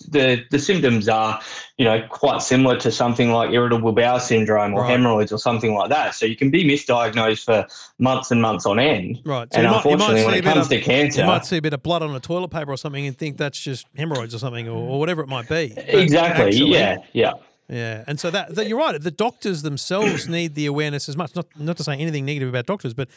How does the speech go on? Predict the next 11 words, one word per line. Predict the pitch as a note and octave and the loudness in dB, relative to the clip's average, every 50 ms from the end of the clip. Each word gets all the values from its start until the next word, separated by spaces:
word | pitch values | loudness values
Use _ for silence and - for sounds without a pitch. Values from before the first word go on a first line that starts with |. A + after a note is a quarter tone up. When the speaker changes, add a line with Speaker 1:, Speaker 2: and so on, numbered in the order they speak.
| _ _ | _ _
Speaker 2:
these | - F#3+ G#3 - | -4 -4 -2 -2
people | - G3 D#3+ D3+ | -2 -4 -2 -2
are | C#3 | -6
full. | - - - - _ - - A3 | -6 -8 -20 -20 _ -4 -4 -2
Their | F3 F3 C3+ | -2 -2 0
heads | A2+ G3+ - - - - | 4 4 4 4 4 0
Speaker 1:
Yeah. | - | -4
Speaker 2:
full | - - A#3 B3 A3 | -6 -6 -4 -4 -2
of | E3 | -4
information. | E3 C3+ A#2+ C3 B2+ B2+ E3+ A3 - - - A2 A2+ - _ - - _ _ _ _ _ | -4 -8 -8 -8 -6 -4 -4 -6 -6 -6 -10 -12 -12 -14 _ -20 -20 _ _ _ _ _
They, | - D#3 D#3+ E3 D#3+ D#3 D3+ D3 D3 D3 | -4 -2 -2 0 -2 -2 -2 -4 -6 -8